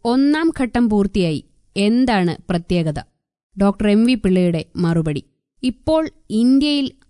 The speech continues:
ആകെ പൂനെയിൽ ഒരു വൈറോളജി ലാബ് മാത്രമാണുള്ളത്. വൈറസ് ബാധകൾ ഉണ്ടാകുമ്പോൾ അവർക്ക് കണ്ടുപിടിക്കാവുന്നത് മാത്രം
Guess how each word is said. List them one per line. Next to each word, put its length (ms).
ആകെ 340
പൂനെയിൽ 720
ഒരു 240
വൈറോളജി 580
ലാബ് 320
മാത്രമാണുള്ളത്. 880
വൈറസ് 500
ബാധകൾ 440
ഉണ്ടാകുമ്പോൾ 560
അവർക്ക് 480
കണ്ടുപിടിക്കാവുന്നത് 960
മാത്രം 500